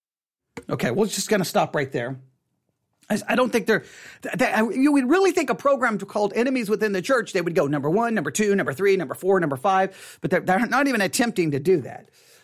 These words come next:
Man, th-, this is just crazy. I'm gonna have to write this down, um, where we're stopping. Thirty minutes and twenty-one se-, oh, I'll just say thirty minutes. Thirty minutes.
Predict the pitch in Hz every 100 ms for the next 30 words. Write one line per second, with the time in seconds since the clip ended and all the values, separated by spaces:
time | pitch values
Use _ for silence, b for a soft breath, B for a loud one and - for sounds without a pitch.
0 | b 170 180 143 254 - 302 - 151 135
1 | 131 - - 180 151 131 151 185 156 151
2 | 147 147 151 135 - 147 131 127 131 b
3 | b b _ 135 127 123 127 - 156 139
4 | 127 120 - 139 120 - 131 127 b b
5 | _ _ - 262 262 240 220 220 - 175
6 | 208 202 190 180 147 180 190 190 - 156
7 | 147 196 180 156 - - - - _ _
8 | _ _ _ _ _ _ _ _ _ _
9 | _ _ _ _ _ _ _ _ _ _
10 | _ 196 226 220 143 - - - -